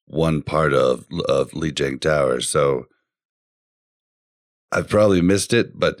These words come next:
I'm guessing it doesn't happen as often as we think. Or it might be just specific to certain levels, maybe, or certain characters. Like, do you, do you know what character was still up when you saw it happen?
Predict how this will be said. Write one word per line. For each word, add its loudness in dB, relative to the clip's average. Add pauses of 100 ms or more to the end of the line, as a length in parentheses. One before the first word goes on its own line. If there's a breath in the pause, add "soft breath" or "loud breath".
I'm -2
guessing -2
it -6
doesn't 0
happen -4 (180)
as -8
often -4
as -4
we -10
think. -10 (300)
Or -4
it -4
might -2
be -4
just -4
specific -6
to -10
certain -2
levels, -2
maybe, -2
or -4
certain -4
characters. -4
Like, -4
do -12
you, -10 (140)
do -8
you -2
know 2
what -2
character -2
was 0
still -2
up -2
when -8
you -4
saw -2
it -2
happen? -6